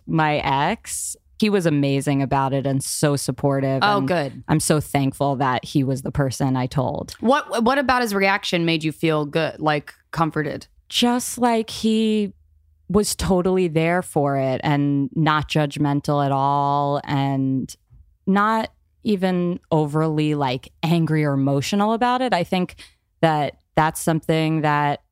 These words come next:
Speaker 1: people should know when maybe somebody is confiding in you. Like, of course, you're gonna have a reaction, but sometimes, like, an extreme emotional reaction doesn't necessarily help
Speaker 2: 'Cause it's not about
Speaker 1: the situation.
Speaker 2: the person you're telling, it's about you. Yeah,
Speaker 1: Right.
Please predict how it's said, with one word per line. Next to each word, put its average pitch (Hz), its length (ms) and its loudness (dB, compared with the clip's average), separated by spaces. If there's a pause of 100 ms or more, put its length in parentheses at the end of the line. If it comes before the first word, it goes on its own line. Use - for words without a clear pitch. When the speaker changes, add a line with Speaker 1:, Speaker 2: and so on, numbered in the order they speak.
(300)
Speaker 1:
people 151 640 0 (320)
should 151 280 0
know 147 340 2
when 147 500 0
maybe 147 300 2
somebody 147 480 0
is 131 180 -2
confiding 143 680 0
in 160 200 0
you. 170 200 0
Like, 151 220 -2
of 151 160 -6
course, 151 400 0
you're 156 100 0
gonna 143 140 0
have 139 440 0 (460)
a 156 60 4
reaction, 143 720 0
but 151 160 -2
sometimes, 143 480 0
like, 139 160 -2
an 139 80 0
extreme 139 640 -2
emotional 143 540 0
reaction 147 500 0
doesn't 139 300 -2
necessarily 139 640 -4
help 135 440 -4 (180)
Speaker 2:
'Cause 214 100 0
it's 202 80 -4
not 240 120 4
about 208 180 2
Speaker 1:
the - 60 -8
situation. 156 500 -4
Speaker 2:
the 196 60 2 (100)
person 190 320 0
you're 165 80 0
telling, 202 320 0
it's 165 140 -6
about 156 240 0
you. 156 600 -2
Yeah, 165 220 0
Speaker 1:
Right. 123 280 -2